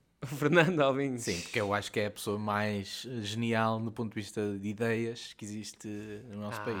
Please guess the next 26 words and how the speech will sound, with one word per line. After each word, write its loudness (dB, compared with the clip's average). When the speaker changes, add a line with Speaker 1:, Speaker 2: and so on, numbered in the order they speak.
Speaker 1:
ok. -12
Speaker 2:
Porque -6
ele -2
toda 10
a 6
hora 4
no, -6
no, -8
na -2
prova 0
oral, 2
onde 0
está, -4
Speaker 1:
Tem -2
uma -2
ideia 0
Speaker 2:
lembra-se 8
de 8
Speaker 1:
maravilhosa. 6
Speaker 2:
dizer, 4
"Tem 12
uma 12
ideia, 6
Speaker 1:
<laughs> 8
Speaker 2:
tive 10
Speaker 1:
Sobre 10